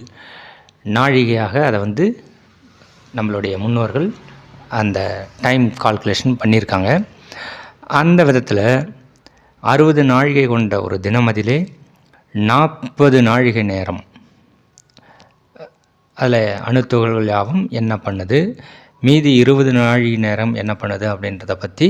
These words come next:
இப்ப இந்த பதிவுல பார்க்கலாம். அன்னை சாரதா தேவியே போற்றி போற்றி,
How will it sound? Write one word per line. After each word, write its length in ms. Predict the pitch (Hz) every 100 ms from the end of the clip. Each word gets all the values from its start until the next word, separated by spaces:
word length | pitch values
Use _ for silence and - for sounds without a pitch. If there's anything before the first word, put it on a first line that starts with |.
| 233 -
இப்ப 340 | 110 - 170 247 - - - _
இந்த 180 | - 110
பதிவுல 320 | 104 101 98
பார்க்கலாம். 480 | 95 101 - 101 170 233 _ _ _ _ _ _ _ _ _ _ _ _ _ _ _ _ _ _
அன்னை 300 | - 104 101 98
சாரதா 340 | 110 104 101 101
தேவியே 440 | 104 95 101 139
போற்றி 440 | 170 107 101 - 104
போற்றி, 460 | 98 90 - 98